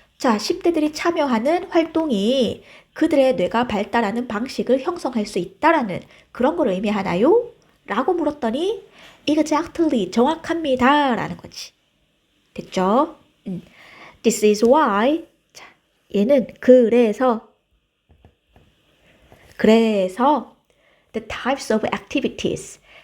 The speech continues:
teens choose to participate in. 자,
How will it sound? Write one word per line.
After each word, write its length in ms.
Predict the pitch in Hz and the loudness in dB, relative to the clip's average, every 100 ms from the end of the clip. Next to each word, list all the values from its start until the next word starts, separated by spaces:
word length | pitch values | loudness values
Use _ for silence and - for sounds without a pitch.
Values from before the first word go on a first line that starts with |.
| _ | _
teens 380 | - 277 285 302 285 | -2 0 0 -4 -8
choose 460 | - - 220 - - | -8 -4 -4 -4 -4
to 180 | 330 | -4
participate 720 | 330 349 240 247 - 208 - - | -2 -4 -2 -6 -4 -6 -4 4
in. 260 | 254 - - _ _ - | 4 4 -12 _ _ -10
자, 240 | 180 175 | -10 -10